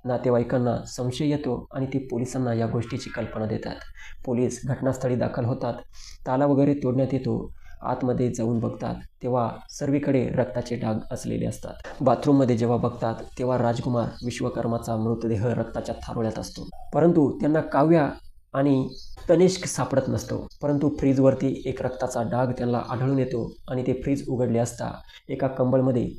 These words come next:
तनिष्कचा मृतदेह आढळतो आणि त्यानंतर ते शोधाशोध सुरू करतात, परंतु काव्या त्यांना कुठेही दिसत नाही. त्यानुसार पोलीस असा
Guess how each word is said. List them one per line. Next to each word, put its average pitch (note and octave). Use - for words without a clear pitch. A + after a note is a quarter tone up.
तनिष्कचा C#3
मृतदेह A2+
आढळतो A2+
आणि C3
त्यानंतर D#3
ते -
शोधाशोध C3+
सुरू C#3+
करतात, C3+
परंतु C#3
काव्या B2
त्यांना A#2+
कुठेही A#2
दिसत G#2+
नाही. F#2
त्यानुसार E3+
पोलीस C#3+
असा D3